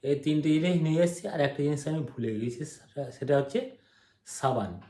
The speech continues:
তা বললো, "যখন ভুলে গিয়েছো, ঘরে একটা সাবান আছে, সেই সাবানটা নিয়ে আসো, আমি মাখবো।" সাবানটা আমি দেখলাম কিনা বাচ্চাদের সাবান, মানে একদম বাচ্চারা মাখে সেই সাবান।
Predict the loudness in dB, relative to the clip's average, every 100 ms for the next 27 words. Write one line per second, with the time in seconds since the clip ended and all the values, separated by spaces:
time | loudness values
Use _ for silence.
0 | _ _ _ _ _ 2 4 6 6 4
1 | 4 4 2 0 -2 2 2 4 4 4
2 | 0 0 0 0 0 -4 -2 0 2 0
3 | -2 -6 0 0 0 -2 -2 -2 -2 0
4 | 0 -2 0 0 0 0 -2 -2 -4 -8
5 | -10 -18 _ _ _ -8 -2 2 4 4
6 | 4 4 4 6 6 2 0 -2 -2 -4
7 | -2 0 0 -2 -8 -8 -12 -14 _ -4
8 | -2 -2 -2 0 2 2 0 -2 0 2
9 | 4 2 -2 -6 -6 -6 -4 -4 -4 -4
10 | -4